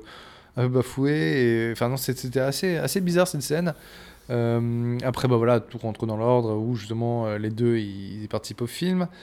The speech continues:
Euh, on a le côté, on a le point de vue, bah, côté technique où justement tous les,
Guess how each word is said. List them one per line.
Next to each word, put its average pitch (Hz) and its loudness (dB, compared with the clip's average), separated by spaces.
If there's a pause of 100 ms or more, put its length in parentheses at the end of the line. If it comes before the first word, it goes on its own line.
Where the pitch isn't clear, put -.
(340)
Euh, 117 2
on 117 2
a 127 4
le 123 2
côté, 135 2
on 123 4
a 123 4
le 120 4
point 127 2
de 127 2
vue, 123 0
bah, 120 4
côté 113 -4
technique 151 0
où 131 -2
justement 127 0
tous 127 -8
les, 117 2